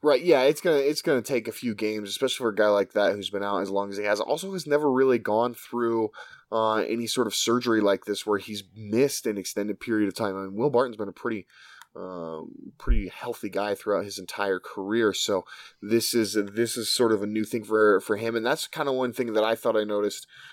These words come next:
uh, against Phoenix, at least from an outsider perspective, is it seemed like he was maybe a little hesitant to just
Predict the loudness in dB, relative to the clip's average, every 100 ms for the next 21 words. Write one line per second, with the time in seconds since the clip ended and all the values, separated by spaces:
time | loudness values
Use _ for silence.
0 | -16 -8 -4 -2 0 0 0 -2 -8 -10
1 | -8 -6 -4 -4 -4 -4 -4 -4 0 0
2 | 2 0 -2 -2 -2 -2 -6 -8 -8 -6
3 | -6 -6 -2 0 -2 -6 -20 -20 -20 -12
4 | -6 0 2 2 2 2 4 2 2 0
5 | 0 4 6 6 4 0 0 0 0 -8
6 | -12 -12 -2 2 2